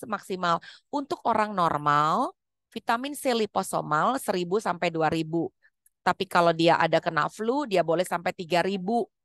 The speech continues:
Sebenarnya nggak ada kelebihan. Vitamin C waktu masa covid itu bisa diberikan sampai yang liposomal, ya. Liposomal itu bisa diberikan sampai tujuh ribu, delapan ribu, sampai dia diare. Sampai dia diare, artinya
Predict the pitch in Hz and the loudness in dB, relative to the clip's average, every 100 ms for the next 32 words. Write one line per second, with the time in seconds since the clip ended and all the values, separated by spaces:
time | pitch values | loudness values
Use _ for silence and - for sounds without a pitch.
0 | _ _ _ - 269 262 285 320 240 190 | _ _ _ -4 -4 2 2 4 2 2
1 | 202 254 247 233 240 233 240 233 220 - | 0 -4 -4 -6 -6 -6 -4 -4 -6 -16
2 | _ _ 240 220 220 220 262 233 208 214 | _ _ -4 -2 -2 -4 0 0 0 -2
3 | 202 196 202 202 185 202 165 - 262 196 | -4 -2 -2 -2 -4 -6 -6 -8 -8 -2
4 | 202 185 175 180 180 214 226 220 185 175 | 0 0 0 -2 0 0 0 -2 -4 0
5 | 185 180 _ _ 190 190 196 190 208 196 | 0 0 _ _ 0 0 -2 -4 -4 -2
6 | 214 196 160 165 - _ _ 185 196 - | -2 2 2 0 -4 _ _ -6 -6 -6
7 | 190 185 185 247 202 185 175 175 214 208 | -4 -2 -2 -6 -4 -2 -2 0 0 0
8 | 180 180 175 185 170 170 170 170 160 170 | -2 -2 -2 -4 -6 -6 0 2 4 2
9 | 165 165 165 269 - 196 208 196 208 226 | 0 -4 -2 -4 -2 -2 0 2 4 4
10 | 208 185 180 180 202 175 _ _ _ _ | 2 2 4 4 0 -4 _ _ _ _
11 | _ - 190 202 196 190 180 175 160 165 | _ -6 -4 -2 0 0 2 2 0 0
12 | 220 - 185 175 180 185 233 | -2 -4 -4 -4 -8 -6 -4